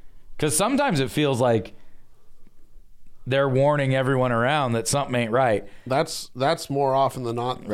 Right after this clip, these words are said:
Speaker 1: Right.
Speaker 2: the impression I get.
Speaker 1: And we, Clint and I, when we went out last month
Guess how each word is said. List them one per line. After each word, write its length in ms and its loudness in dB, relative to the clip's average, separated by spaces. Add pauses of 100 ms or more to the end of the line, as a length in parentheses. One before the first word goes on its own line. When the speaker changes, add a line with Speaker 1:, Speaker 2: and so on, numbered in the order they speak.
(880)
Speaker 1:
Right. 100 -8
Speaker 2:
the 100 -2
impression 380 -4
I 140 -6
get. 260 -10 (140)
Speaker 1:
And 180 0
we, 400 2 (440)
Clint 260 0
and 100 2
I, 120 4
when 160 4
we 100 4
went 200 2
out 320 2
last 360 2
month 340 2